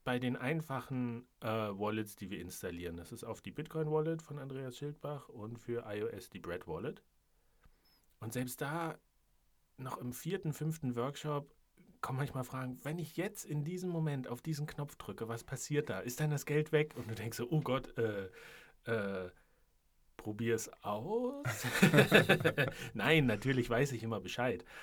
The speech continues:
Aber es ist so, manchmal sind wir wirklich von der totalen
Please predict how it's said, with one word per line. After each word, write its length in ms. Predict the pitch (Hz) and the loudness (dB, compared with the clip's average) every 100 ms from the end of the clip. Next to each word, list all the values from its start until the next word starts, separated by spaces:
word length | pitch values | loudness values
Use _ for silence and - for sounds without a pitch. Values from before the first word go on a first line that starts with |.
| - | -8
Aber 120 | 110 117 | 2 2
es 100 | 135 | 2
ist 140 | 127 | 2
so, 300 | 127 117 110 - - - - _ _ _ | 4 4 2 -6 -20 -20 -20 _ _ _
manchmal 560 | 101 127 170 165 147 | -4 -4 -2 0 0
sind 200 | 127 131 | -2 -4
wir 100 | 131 | -4
wirklich 240 | 127 143 123 | -4 -4 -2
von 160 | 131 | 0
der 240 | 127 123 117 | 2 0 -2
totalen 580 | - - 131 143 151 | -10 -6 -4 -4 -4